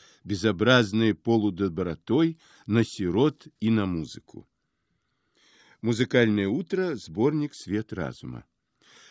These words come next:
Таков этот дикий самородок искусства, чемпион борьбы и продукт славы. Куды пре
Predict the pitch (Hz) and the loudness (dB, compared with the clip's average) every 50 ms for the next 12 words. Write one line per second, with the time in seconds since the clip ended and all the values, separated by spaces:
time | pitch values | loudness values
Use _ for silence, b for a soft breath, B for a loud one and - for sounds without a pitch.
0 | b b - - - - 233 233 233 - 220 208 - 202 170 135 107 98 131 190 | b b 0 0 0 2 0 -2 0 0 -2 -2 0 -2 -4 -4 -2 -2 -2 -2
1 | 175 - 190 151 127 - - 131 123 127 123 120 127 147 139 156 - - 143 127 | -2 -4 -6 -6 -6 -2 2 4 4 4 4 4 2 2 0 -2 0 0 -4 -4
2 | - - - - 107 113 110 - - - - 110 110 107 - - - 117 110 98 | -4 -10 -6 -4 -2 -2 -2 -4 -10 -8 -6 -4 -4 -4 -6 -2 0 0 0 2
3 | - 110 120 127 127 120 104 87 117 110 98 101 82 80 107 131 165 175 - - | 2 2 4 6 4 4 2 2 2 2 2 0 -2 0 2 2 2 2 0 -2
4 | - 110 107 - - 98 95 80 76 101 127 123 - - - - - 80 76 76 | -4 -4 -4 -4 -4 -4 -4 -4 -2 -4 -4 -4 -6 -14 -14 -10 -8 -6 -6 -6
5 | 73 71 65 67 65 64 - _ _ _ _ _ _ _ _ _ _ - 123 117 | -6 -8 -8 -10 -14 -14 -18 _ _ _ _ _ _ _ _ _ _ -2 -2 0
6 | 95 101 139 131 135 - 131 127 123 110 87 65 | 2 4 2 2 4 2 2 4 4 4 2 0